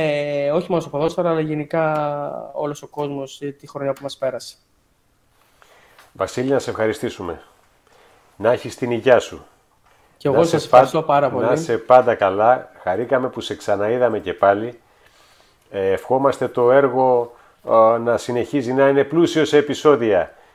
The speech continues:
Speaker 2: Και στα τριάντα, στα τριάντα δύο σου. Στα τριάντα δύο,
Speaker 1: <laughs>
Speaker 2: συγγνώμη. Να συνεχίσεις,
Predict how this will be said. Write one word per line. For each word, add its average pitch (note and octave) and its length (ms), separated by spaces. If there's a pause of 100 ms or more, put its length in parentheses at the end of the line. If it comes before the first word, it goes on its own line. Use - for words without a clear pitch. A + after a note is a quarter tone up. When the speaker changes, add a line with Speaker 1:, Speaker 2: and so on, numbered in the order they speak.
(100)
Speaker 2:
Και C#3 100
στα C#3 200
τριάντα, B2+ 520
στα A#2+ 240
τριάντα A#2+ 360
δύο C3+ 260
σου. F2+ 280 (440)
Στα F#2 140
τριάντα A2 300
δύο, B2+ 280
Speaker 1:
<laughs> - 60
Speaker 2:
συγγνώμη. A2+ 500 (580)
Να G#2+ 180
συνεχίσεις, A2 960